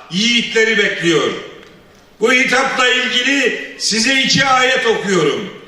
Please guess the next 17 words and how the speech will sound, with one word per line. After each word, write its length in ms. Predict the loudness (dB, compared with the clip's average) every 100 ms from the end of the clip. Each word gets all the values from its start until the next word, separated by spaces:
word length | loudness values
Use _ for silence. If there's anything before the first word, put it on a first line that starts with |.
| -20 -20 -6
Biri 360 | -2 2 2 4
Rahat 380 | 2 2 0
suresinin 840 | -2 0 2 2 0 0 0 0 -2 -6 -14 -20 -20 -20 -20 -20 -4
yirmi 460 | 0 2 2 2
dördüncü 520 | 2 2 2 0 0 2
ayeti. 680 | 2 2 0 -2 -4 -6 -8 -14 -20 -20 -20 _ -20 -20 -4
Yirmi 340 | 0 0 0
üçüncü 440 | 0 0 -2 -2 0
ayetinde 760 | 2 2 2 0 -2 0 -2
buyuruyor 500 | 0 -2 0 0 0
ki, 500 | 0 0 0 -2 -10 -14 -4 0
Ra'd 400 | 2 2 0 -2
suresi 880 | 2 2 4 2 0 0 0 -2 -6 -14 -6
Kur'an'ın 600 | 0 2 4 4 2 0
on 280 | 0 0 0
üçüncü 400 | -2 -2 -2 0
suresidir. 840 | 2 2 4 2 0 0 0 -2